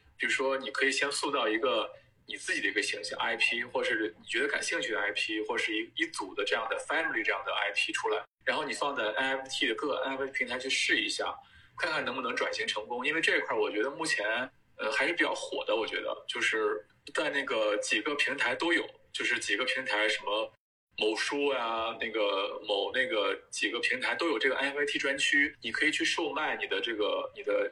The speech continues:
你的这些N F T的作品，其实，其实就是你的插画的一些另外一种形式存在了。那你可以尝试这个东西，我觉得这是我目前在我认知里面能够看到的。另外就是如果你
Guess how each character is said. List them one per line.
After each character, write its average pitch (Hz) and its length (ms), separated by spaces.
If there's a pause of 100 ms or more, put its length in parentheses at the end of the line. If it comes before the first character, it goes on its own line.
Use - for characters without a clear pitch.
(120)
你 104 80
的 104 100
这 104 160
些 113 460 (380)
N - 120
F - 160
T - 80
的 127 60
作 - 180
品， - 340
其 - 120
实， 160 80
其 - 160
实 165 120
就 160 120
是 143 120
你 135 80
的 147 120
插 135 240
画 131 200
的 101 280
一 107 40
些 110 400 (200)
另 139 100
外 139 100
一 - 40
种 - 120
形 - 200
式 131 120
存 - 240
在 156 100
了。 127 300 (320)
那 - 80
你 107 80
可 - 140
以 - 20
尝 - 200
试 - 100
这 - 160
个 104 100
东 - 220
西， - 160
我 95 100
觉 101 140
得 127 280 (200)
这 - 100
是 170 80
我 113 280
目 123 60
前 117 300
在 143 100
我 113 180
认 120 100
知 - 80
里 117 100
面 101 120
能 98 100
够 104 80
看 143 240
到 90 140
的。 - 60 (280)
另 170 140
外 175 120
就 156 80
是 143 140
如 139 160
果 156 140
你 - 200